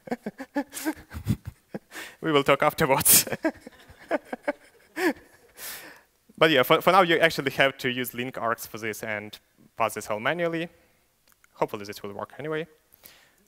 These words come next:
And we can do, uh, since, like,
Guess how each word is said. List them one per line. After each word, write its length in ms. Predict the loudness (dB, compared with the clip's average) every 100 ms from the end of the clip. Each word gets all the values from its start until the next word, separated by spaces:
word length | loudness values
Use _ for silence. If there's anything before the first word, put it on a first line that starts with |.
| 2
And 440 | 4 4 0 -8 -16 _ -8
we 100 | -4
can 200 | -2 0
do, 340 | 0 0 -2 -6 -14 _ _ _ _ _ _ -10
uh, 180 | -6 -6
since, 340 | -4 -4 -2
like, 240 | -2 -2